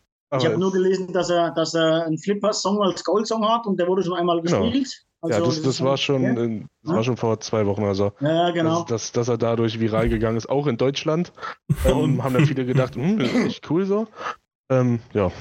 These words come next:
Speaker 3: Dann hat R T L
Speaker 1: Ich hab nur
Speaker 3: geschrieben, er spielt bei den Oilers.
Speaker 2: Genau.
Speaker 1: Ja, ja, genau, äh, Sport eins oder was war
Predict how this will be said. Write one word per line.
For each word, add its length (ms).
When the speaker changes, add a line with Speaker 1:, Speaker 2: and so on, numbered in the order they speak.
Speaker 3:
Dann 180
hat 140
R 160
T 80
L 60
Speaker 1:
Ich 80
hab 60
nur 80
Speaker 3:
geschrieben, 180
er 100
spielt 260
bei 100
den 160
Oilers. 440
Speaker 2:
Genau. 240
Speaker 1:
Ja, 140
ja, 100
genau, 300
äh, 180
Sport 320
eins 100
oder 120
was 120
war 120